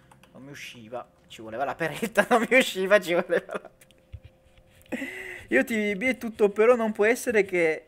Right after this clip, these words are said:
che c'hai i gratta e vinci truccati sul canale. Non ne vinco uno. Il gioco imbroglia. Adesso ti mandiamo lo zecchino d'oro.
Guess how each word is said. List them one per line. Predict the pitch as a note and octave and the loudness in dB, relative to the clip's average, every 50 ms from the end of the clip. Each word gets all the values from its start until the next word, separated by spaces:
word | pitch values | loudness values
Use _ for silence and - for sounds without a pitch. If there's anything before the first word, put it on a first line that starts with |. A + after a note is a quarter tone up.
| - - | -18 -20
che | - - F#3+ F#3 F#3 - | -4 -2 -2 -2 -2 -8
c'hai | - - A3+ A#3 A#3+ G#3+ G3 | -6 -2 0 2 4 4 2
i | F3 | 2
gratta | F#3+ G#3+ A#3 A#3 - G#3+ | 2 0 0 0 0 0
e | F#3 F3+ | 0 0
vinci | F3 G#3 A#3 A#3+ - G#3+ | -2 -8 -10 -10 -12 -12
truccati | F3+ F#3+ F3 - - G#3 G#3+ A3 G#3 | -10 -10 -10 -6 -4 -4 -4 -4 -4
sul | F3 E3+ D#3 | -8 -10 -8
canale. | - E3+ D#3+ D#3 D3 C#3 C3+ C3 C#3 | -6 -6 -4 -4 -4 -4 -4 -6 -6
Non | D#3+ E3+ F3+ | -8 -8 -8
ne | F#3+ F#3 | -8 -6
vinco | G#3 A3+ A#3+ A#3+ - A#3 G3+ | -8 -8 -12 -8 -6 -2 -2
uno. | E3+ C#3 B2+ B2 A#2+ B2 B2 - - - - - - - - _ _ _ _ _ _ _ _ _ _ _ _ _ _ _ _ _ _ _ _ _ _ _ _ _ _ _ _ _ _ - _ _ _ _ _ _ _ _ _ _ _ _ - - | -2 -2 -4 -8 -10 -12 -14 -16 -20 -20 -20 -20 -20 -20 -20 _ _ _ _ _ _ _ _ _ _ _ _ _ _ _ _ _ _ _ _ _ _ _ _ _ _ _ _ _ _ -20 _ _ _ _ _ _ _ _ _ _ _ _ -20 -20
Il | C#3+ C3 | -20 -18
gioco | - C3+ C3 B2 B2+ | -16 -16 -14 -12 -12
imbroglia. | A#2+ A#2+ A#2+ A#2 A2+ A2+ A2+ A2 A2+ - _ _ _ _ _ _ _ _ _ _ _ _ _ _ _ _ _ _ _ _ _ _ _ _ _ _ _ _ _ _ - - - - _ _ _ _ _ _ _ _ _ _ _ _ _ _ _ _ _ _ _ _ _ _ _ _ _ _ _ _ _ _ | -12 -12 -12 -10 -10 -12 -12 -14 -18 -20 _ _ _ _ _ _ _ _ _ _ _ _ _ _ _ _ _ _ _ _ _ _ _ _ _ _ _ _ _ _ -20 -20 -20 -20 _ _ _ _ _ _ _ _ _ _ _ _ _ _ _ _ _ _ _ _ _ _ _ _ _ _ _ _ _ _
Adesso | _ E3 - - F#3+ | _ -16 -10 -8 -8
ti | F#3 F3 | -8 -8
mandiamo | C3 C3 B2+ B2+ B2+ C3 C3+ | -14 -16 -12 -12 -12 -10 -10
lo | C3 C3 B2+ | -12 -14 -16
zecchino | - - B2 - - C3 C3+ C3+ C3 | -18 -20 -20 -20 -18 -14 -12 -12 -10
d'oro. | A#2+ A#2 A2+ A#2 A#2 A2 G2 - | -10 -10 -10 -10 -12 -12 -14 -18